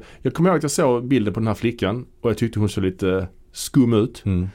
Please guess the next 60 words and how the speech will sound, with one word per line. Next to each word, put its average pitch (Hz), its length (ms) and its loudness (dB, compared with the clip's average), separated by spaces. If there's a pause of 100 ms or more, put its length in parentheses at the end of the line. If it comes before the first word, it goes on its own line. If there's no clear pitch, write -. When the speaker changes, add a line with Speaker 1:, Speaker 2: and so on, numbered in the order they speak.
Speaker 1:
Så - 80 -6
jag 98 80 -2
trodde 131 200 2
att 107 60 -2
det - 60 -12
skulle - 180 -4
handla 135 160 0
mycket 117 180 -2
om 107 80 0
henne. 107 360 -2
Att 101 200 -10
det 98 60 -4
skulle - 160 0
Speaker 2:
Mm. - 60 2
Speaker 1:
vara 90 100 2
lite 143 140 -2
så 143 100 -2
scary 98 440 0
child, 101 440 -2
eh, 104 60 -6 (420)
Speaker 2:
Mm. 85 180 0
Speaker 1:
skräckfilm. 92 480 -6
Men 110 120 0
det, 143 140 2
det 151 140 2
är 127 60 2
det 104 60 -2
ju 104 80 0
inte. 120 340 -4 (340)
Speaker 2:
Nej, 90 120 -2
men 117 120 0
filmen 107 340 0
är 170 80 -2
ju 127 100 2
uppbyggd 87 480 -2
på 156 80 -2
det 165 140 0
sättet 82 400 -8
att 85 260 -6
i, 90 400 0
eh, 85 100 -2
första 85 300 -6
halvtimmen 87 420 -4
så - 120 -8
tror - 260 -4
man 95 180 -6
ju 135 140 -2
att 101 180 -4
det 85 340 -6
är, 87 360 -6 (300)
att - 160 -8
det 80 80 -8
är 82 80 -10
den 90 80 -4
här 127 100 0
flickan 78 420 -6
som 80 180 -8
filmen 80 340 -6
handlar 139 320 -2
om, - 160 -16